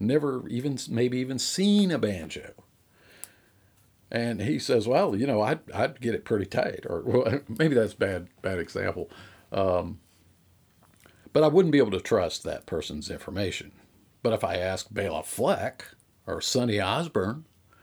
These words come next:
you know, I think I could probably trust that just based upon, you know, their history and credibility and so on. I may not actually do an episode on this, but I,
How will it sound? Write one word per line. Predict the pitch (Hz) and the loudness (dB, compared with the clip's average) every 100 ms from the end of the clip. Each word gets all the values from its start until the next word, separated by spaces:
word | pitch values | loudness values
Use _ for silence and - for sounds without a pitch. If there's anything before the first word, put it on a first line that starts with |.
| - - - - - | -20 -20 -20 -14 -2
you | 117 | 0
know, | 117 139 170 156 - | 2 0 -2 -8 0
I | 139 | 0
think | 147 120 107 | 2 0 2
I | 107 | 0
could | - | 0
probably | - 110 104 | 0 0 0
trust | 104 - 127 120 - | -2 0 2 0 -4
that | 92 87 - | -4 -4 -4
just | 98 92 - 90 | -6 -6 -8 -4
based | 95 92 - - | -2 -2 -2 -6
upon, | - 85 80 80 80 - _ | -4 -4 -4 -6 -8 -16 _
you | - | -8
know, | 82 80 | -6 -6
their | 82 - | -4 -6
history | - 90 - 82 80 | -6 -6 -8 -10 -10
and | 80 - - _ | -12 -14 -16 _
credibility | - 85 78 - - - | -8 -8 -8 -12 -14 -18
and | 98 | -16
so | - - | -14 -14
on. | - - - - - _ - - - | -16 -20 -20 -20 -20 _ -20 -18 -4
I | 262 | 2
may | 143 113 | 4 2
not | 98 85 | 0 -2
actually | 85 80 107 | -4 -6 -4
do | 87 95 | 0 0
an | 82 | 0
episode | 87 - 92 85 | -2 -2 -2 0
on | 85 | -2
this, | 85 87 | -4 -6
but | - | -2
I, | 98 | -2